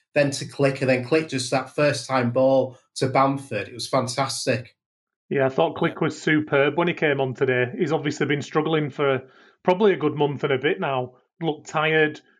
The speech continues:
Speaker 2: he's obviously been benched for the, what, the first time ever, really, aside from Derby, which we don't really count 'cause we just played drunk.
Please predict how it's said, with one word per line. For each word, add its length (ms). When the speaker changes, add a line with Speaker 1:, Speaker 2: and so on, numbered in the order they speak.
Speaker 2:
he's 120
obviously 320
been 60
benched 360
for 140
the, 220
what, 260
the 60
first 340
time 340
ever, 220
really, 320
aside 300
from 120
Derby, 300
which 180
we 60
don't 160
really 160
count 240
'cause 60
we 80
just 160
played 240
drunk. 360